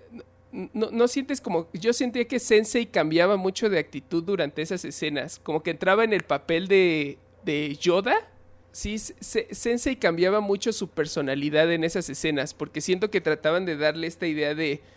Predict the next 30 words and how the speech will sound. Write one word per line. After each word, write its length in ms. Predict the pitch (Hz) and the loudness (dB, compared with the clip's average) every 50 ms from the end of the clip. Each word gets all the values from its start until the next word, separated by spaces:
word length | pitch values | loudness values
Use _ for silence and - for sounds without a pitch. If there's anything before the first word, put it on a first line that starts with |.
| _ _ - | _ _ -10
es 180 | 160 - - | -6 2 2
el 100 | 185 170 160 | 2 2 4
maestro 720 | 147 139 139 147 160 165 165 170 - - 175 151 131 143 | 2 2 4 4 4 4 2 0 -2 -4 -2 -2 -2 -2
rudo 640 | 160 160 165 170 170 170 165 151 151 147 143 147 | 0 0 2 4 4 4 2 2 2 2 2 2
y 480 | 147 139 127 117 - 110 98 98 107 101 - _ _ _ | 0 -2 -4 -6 -8 -10 -10 -12 -14 -14 -16 _ _ _
poco 280 | - 170 170 - 185 170 | 0 0 0 0 -2 -4
paciente, 840 | - - 143 - - - 165 160 165 165 160 160 - - 151 147 143 | 0 0 0 0 0 -2 0 2 2 2 2 0 0 0 0 0 0
que 120 | - 151 | 0 0
no 120 | 147 151 156 | 0 0 0
se 140 | - 170 | -2 -4
sorprende 500 | - - 156 156 - - 160 147 156 165 | -4 -4 -4 -4 -2 0 0 2 2 0
por 260 | 156 - 151 147 143 143 | -4 -2 -4 -6 -4 -2
nada. 460 | 151 143 147 151 135 147 143 - - - - - - - _ - | 0 2 2 0 0 -2 -4 -6 -8 -16 -20 -20 -20 -20 _ 0
Pero 160 | - 208 208 214 | 4 6 6 6
luego 340 | 226 233 240 240 254 254 247 | 8 6 6 6 8 6 6
en, 340 | - 190 196 190 185 185 - | 8 6 4 2 2 -2 -2
en, 540 | - 190 180 180 180 175 175 175 170 - - - - | -2 -2 -2 -2 -4 -6 -8 -8 -10 -12 -14 -16 -12
en 220 | - - 185 185 180 | -4 -2 -2 0 0
las 160 | 175 185 - | 0 -2 -2
escenas 380 | 190 185 - 202 208 226 226 196 | -4 0 0 0 2 2 0 2
de 100 | 208 170 | 0 2
la 160 | 165 156 - | 0 0 0
comedia 400 | - 156 151 160 170 180 196 196 | -2 -6 -4 -4 -4 0 0 -2
romántica 720 | 185 175 156 156 160 165 165 - 196 185 - 208 220 240 - - - - - - - | 0 -2 -4 -2 -2 -2 -4 -4 -10 -6 -2 -2 -2 -2 -4 -12 -20 -20 -20 -10 -4
era 220 | 170 190 208 208 | 0 0 0 0
como 240 | - 190 170 156 147 | 0 0 0 0 2
bastante 840 | 147 151 156 - - 160 160 180 185 - 190 185 185 180 170 165 - - | 2 0 0 0 -2 0 0 0 0 2 4 6 6 6 4 2 -2 -6
compasivo 1080 | - 160 147 147 - - 135 160 - - 180 180 190 196 175 165 175 170 165 165 165 | -2 -2 -2 -2 -2 -6 -6 -6 -6 -8 -8 -6 -6 -4 -2 -2 0 2 2 2 2
y 120 | 160 147 - | 0 -2 -4
est-, 160 | - - | -6 -12